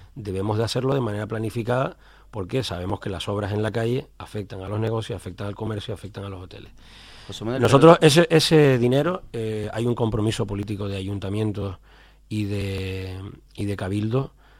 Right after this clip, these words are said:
Speaker 1: eh, de sacarlo adelante e intentar sacar también recursos lo más posible del gobierno de Canarias y del gobierno central.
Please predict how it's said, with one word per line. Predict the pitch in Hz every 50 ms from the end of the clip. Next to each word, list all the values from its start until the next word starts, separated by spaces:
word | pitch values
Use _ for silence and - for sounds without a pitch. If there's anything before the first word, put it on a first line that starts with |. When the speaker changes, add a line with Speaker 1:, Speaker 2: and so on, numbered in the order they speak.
| - - -
Speaker 1:
eh, | - 107 101 98 98 95 92
de | 85 98
sacarlo | - - 90 90 101 98 101 98
adelante | 98 101 101 104 107 104 143
e | 139
intentar | 123 107 95 90 87 101 90
sacar | - 98 95 101 92
también | 85 98 95 98 95
recursos | 92 - 90 87 98 92 - 110
lo | 104 101
más | 92 90
posible | - - - - - 104 98 107 110
del | 107 101 98
gobierno | 95 92 98 98 98 98
de | 95 87
Canarias | 92 87 90 90 98 98
y | 104
del | 101
gobierno | 90 90 95 98
central. | - - - - - -